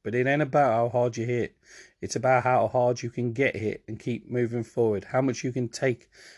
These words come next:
and keep moving forward. That's how winning is done. And I, again, I can't say it any truer than that.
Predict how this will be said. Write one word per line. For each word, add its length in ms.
and 120
keep 260
moving 300
forward. 480
That's 240
how 160
winning 340
is 160
done. 280
And 100
I, 240
again, 400
I 80
can't 300
say 220
it 100
any 180
truer 320
than 180
that. 280